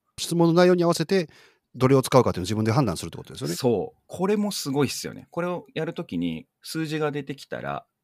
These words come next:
Speaker 2: キャリキュレーターを使いなさいとかっていうのをしなくていいんですよ。人間側がツールの使い方をしなくていいんですよ。
Speaker 1: うんうんうん。
Speaker 2: で、それ自己学習していく。で、しかも、
Speaker 1: うん。
Speaker 2: いつどの、あ、このツールは何であるかっていうのを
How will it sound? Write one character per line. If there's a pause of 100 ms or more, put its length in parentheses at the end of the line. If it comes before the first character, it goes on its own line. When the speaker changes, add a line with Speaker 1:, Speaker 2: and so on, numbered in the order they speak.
Speaker 2:
キ
ャ
リ
キ
ュ
レ
ー
タ
ー
を
使
い
な
さ
い
と
か
っ (120)
て
い (320)
う (340)
の
を
し
な
く
て
い
い
ん
で
す
よ。
人
間
側
が
ツ
ー
ル
の
使
い
方
を
し
な
く
て
い
い
ん
で
す
よ。
Speaker 1:
う
ん
う
ん
う
ん。
Speaker 2:
で、
そ
れ
自
己
学
習
し
て
い
く。 (720)
で、
し
か
も、
Speaker 1:
う
ん。
Speaker 2:
い
つ
ど
の、
あ、
こ
の
ツ
ー
ル
は
何
で
あ
る
か
っ
て
い
う
の
を